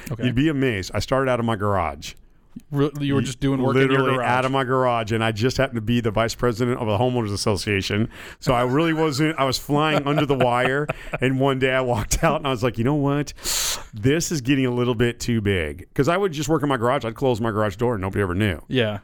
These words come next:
Speaker 2: But it, I was like, "Yeah, this is," when cars were lined up around my house, I was like, "Yeah,
Speaker 1: Hmm.
Speaker 2: time to
Speaker 1: Yeah.
Speaker 2: move on." So we
Speaker 1: Somebody
Speaker 2: moved
Speaker 1: might pick up on this.
Speaker 2: Yeah, so we moved to Fris-, to McKinney and got a shop there, and, uh, we've been in McKinney for thirteen years, and now we just opened a shop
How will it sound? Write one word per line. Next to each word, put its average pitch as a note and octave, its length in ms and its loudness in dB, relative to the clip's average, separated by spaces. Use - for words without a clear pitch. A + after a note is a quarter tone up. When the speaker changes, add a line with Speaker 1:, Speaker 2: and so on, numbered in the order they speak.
Speaker 2:
But A2+ 220 0
it, A#2 220 -2
I A2+ 120 2
was A2+ 140 0
like, G2+ 160 -4
"Yeah, G2+ 120 0
this G#2+ 300 -2
is," A2 160 -2
when A#2 200 2
cars C#3+ 340 0
were B2+ 100 0
lined A#2+ 260 0
up A#2 100 -2
around A2+ 220 0
my G2+ 100 0
house, A2 300 0
I G#2+ 60 -2
was G#2+ 100 2
like, A2+ 160 -2
"Yeah, F#2+ 260 0
Speaker 1:
Hmm. C3+ 120 -4
Speaker 2:
time A2+ 360 0
to A#2 60 0
Speaker 1:
Yeah. A2 220 0
Speaker 2:
move G#2+ 220 0
on." G#2+ 300 0
So - 60 -8
we - 20 -8
Speaker 1:
Somebody B2+ 200 2
Speaker 2:
moved D#3 40 4
Speaker 1:
might C3 160 -2
pick C3 160 -2
up B2 140 -2
on G#2+ 120 -4
this. G#2+ 140 0
Speaker 2:
Yeah, D3+ 200 4
so C3+ 140 -2
we C#3+ 60 4
moved E3 120 4
to D3 40 0
Fris-, C#3+ 320 0
to - 180 0
McKinney C3 560 0
and A#2 120 0
got C3+ 140 4
a A#2+ 40 -4
shop B2 340 0
there, A#2+ 480 0
and, G2+ 380 0
uh, G2 280 2
we've B2+ 120 0
been C3 160 2
in A#2+ 180 0
McKinney A#2 320 0
for A2+ 120 -2
thirteen A#2 420 0
years, B2 500 0
and G2+ 200 0
now G#2 140 0
we G#2+ 120 0
just G#2 240 -2
opened G#2 220 -2
a F#2+ 40 -4
shop G#2+ 360 0